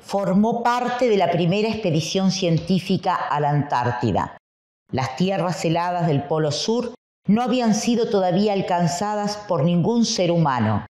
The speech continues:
Shackleton, para su pesar, enfermó durante la travesía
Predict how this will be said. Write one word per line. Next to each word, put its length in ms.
Shackleton, 960
para 220
su 240
pesar, 460
enfermó 680
durante 440
la 140
travesía 840